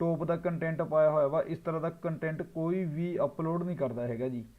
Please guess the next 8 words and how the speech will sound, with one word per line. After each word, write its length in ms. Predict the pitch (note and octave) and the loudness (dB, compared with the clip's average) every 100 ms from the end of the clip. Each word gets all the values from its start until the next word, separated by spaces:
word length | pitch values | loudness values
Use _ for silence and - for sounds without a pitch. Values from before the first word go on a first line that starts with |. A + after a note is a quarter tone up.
| - - _ - | -20 -20 _ -6
ਜਿਹੜਾ 220 | B2 D3 | -2 0
ਮੈਂ 220 | E3+ D#3 D3+ | 0 0 0
ਆਪਣੇ 240 | D3 D3 | 0 -4
ਚੈਨਲ 320 | D3+ C#3+ C#3 | -4 -4 -4
ਦੇ 80 | C3+ | -2
ਉੱਤੇ 240 | C3+ - C#3 | -4 -4 -4
ਕੰਟੈਂਟ 420 | C#3+ C3 C3 B2+ | -2 -2 -2 -2
ਮੈਂ 180 | C#3 | -4